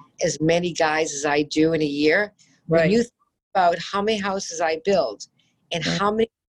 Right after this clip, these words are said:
Speaker 1: get fed from
Speaker 2: Yep.
Speaker 1: your, your salesmen to your subcontractors, you're ta-, I'm talking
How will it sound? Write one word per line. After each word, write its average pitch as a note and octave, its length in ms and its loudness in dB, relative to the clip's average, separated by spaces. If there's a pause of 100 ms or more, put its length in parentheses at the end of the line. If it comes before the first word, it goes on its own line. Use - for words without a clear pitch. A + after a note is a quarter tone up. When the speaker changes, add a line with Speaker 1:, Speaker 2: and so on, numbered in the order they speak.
(260)
Speaker 1:
get E3+ 160 0
fed D#3+ 440 -2 (640)
from E3 180 0
Speaker 2:
Yep. E3 80 0
Speaker 1:
your, D3+ 100 2 (840)
your D3+ 80 -8 (180)
salesmen G3+ 680 0
to - 120 -6
your D#3 180 0
subcontractors, F#3 1200 -2 (640)
you're G3 160 0
ta-, A3 280 -4
I'm G3+ 140 -4
talking G3+ 400 -6